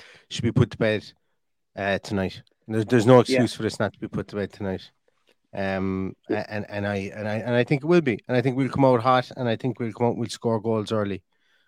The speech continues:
Speaker 1: Um, I expect early goals here today. Uh, usually I say I'm hope-, more hopeful than expectant. I expect early goals today.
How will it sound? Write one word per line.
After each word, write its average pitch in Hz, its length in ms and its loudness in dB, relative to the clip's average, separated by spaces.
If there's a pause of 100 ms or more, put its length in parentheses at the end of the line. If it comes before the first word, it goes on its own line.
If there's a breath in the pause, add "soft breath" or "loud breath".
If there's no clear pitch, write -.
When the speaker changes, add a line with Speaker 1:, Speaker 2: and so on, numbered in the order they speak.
(200)
Speaker 1:
Um, 95 640 -2 (280)
I 110 100 -4
expect - 440 -6
early 101 260 -2
goals 92 300 -4
here 95 160 -8
today. 90 360 -10
Uh, 107 100 -12
usually 139 380 -2
I 131 60 2
say 120 180 -2
I'm 113 160 0
hope-, 120 360 0
more 117 200 2
hopeful 113 280 0
than 104 160 -2
expectant. 101 640 -4 (420 soft breath)
I 131 100 4
expect 127 480 2
early 107 240 0
goals 104 360 -2
today. 92 300 -8